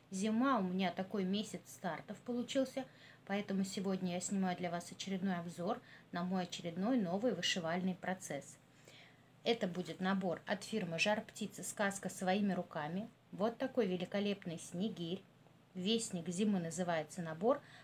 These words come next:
артикул «Р сто пятьдесят шесть». Очередная ёлочная игрушка. Продолжается мой марафон «Ёлочные игрушки».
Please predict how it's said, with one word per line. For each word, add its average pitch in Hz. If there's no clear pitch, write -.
артикул 170
«Р 220
сто -
пятьдесят 180
шесть». 160
Очередная 220
ёлочная 185
игрушка. 175
Продолжается 202
мой 185
марафон 180
«Ёлочные 175
игрушки». 175